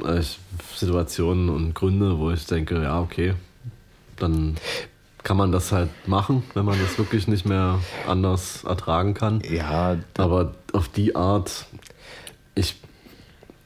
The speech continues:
Speaker 1: <laughs> das klingt jetzt auch gut, ich würd da nicht drauf kommen. Ja, gut, äh, ich, äh, nochmal,
Speaker 2: Ja.
Speaker 1: äh, kurze, also wichtige Info, ich bin nicht suizidgefährdet. <laughs>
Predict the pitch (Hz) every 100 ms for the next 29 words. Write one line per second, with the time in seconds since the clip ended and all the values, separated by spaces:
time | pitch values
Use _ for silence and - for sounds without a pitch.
0 | - - - - - 113 92 - - 98
1 | 113 92 - - - - 110 101 90 98
2 | 87 113 107 95 - 127 120 110 131 -
3 | 117 - 101 85 - 120 185 101 113 101
4 | 120 110 101 101 98 98 104 98 78 73
5 | 104 110 117 120 127 117 85 87 82 76
6 | - 110 98 113 113 107 95 - - -
7 | - - - - - - - - 87 65
8 | - - - - - - - 73 - 113
9 | 131 139 113 117 120 170 190 98 92 90
10 | 85 69 80 92 175 - - - 151 156
11 | 175 160 147 - 143 151 147 - - -
12 | - - 392 339